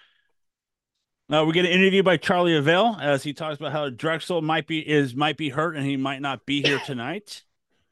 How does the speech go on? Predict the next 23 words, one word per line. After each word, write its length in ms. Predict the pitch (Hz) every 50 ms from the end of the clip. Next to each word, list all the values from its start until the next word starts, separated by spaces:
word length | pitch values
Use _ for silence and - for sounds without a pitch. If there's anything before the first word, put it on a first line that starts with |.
| _ _ _ _ -
Uh, 280 | 135 139 135 131 131
so 180 | 123 - 165 139
he 140 | 131 160 160
thinks 240 | - 175 160 147
he 80 | - 160
has 160 | 160 151 135
the 120 | - 147 135
night 280 | 131 135 135 127 131
off 260 | 143 160 185 226 240 _ -
until 380 | 135 - - 165 151 135 113 -
Marcus 420 | 123 131 147 160 147 - 147 - - 147
Erics 380 | 160 180 190 - - - -
comes 260 | - 165 147 143 127
out 140 | 139 147 156
and 100 | 156 139
says 220 | - 151 147 - -
he'll, 340 | - 156 170 175 170 151 135 -
he'll 180 | - 160 156 147
fill 300 | - - 147 139 131 123
in 160 | 120 113 107
for, 240 | - 120 113 110 104
uh, 220 | 98 98 98 95 - _ -
Drexel 560 | 104 104 120 107 - - - 95 85 98 -